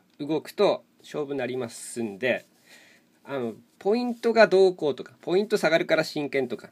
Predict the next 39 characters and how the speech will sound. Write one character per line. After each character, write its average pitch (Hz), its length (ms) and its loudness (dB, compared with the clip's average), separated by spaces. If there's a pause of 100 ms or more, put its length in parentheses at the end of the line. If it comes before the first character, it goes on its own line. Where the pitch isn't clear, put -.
(120)
そ - 200 -12
う 180 60 -2
い 180 40 -6
う、 - 20 -8
そ - 140 -14
こ 185 100 -4
ま 208 80 0
で 208 80 2
は 165 60 4
私 123 220 -2
考 135 260 -6
え 127 80 -6
て 117 80 -10
ま 104 80 -10
せ 110 140 -14
ん 104 80 -12
が、 120 240 -4 (1200)
ポ 180 120 -10
イ 202 60 -4
ン 208 40 -12
ト - 100 -4
は 160 60 4
あ - 20 -14
く - 80 -6
ま 147 120 4
で 110 80 -2
そ 135 120 -6
の 113 100 -4
ゲ 151 240 0
ー - 20 0
ム 214 80 0
の 196 80 2
中 135 320 -4
で 151 140 -4
だ 113 140 -4
け 143 140 -6
な 120 100 -4
ん 92 100 -10
で、 - 180 -14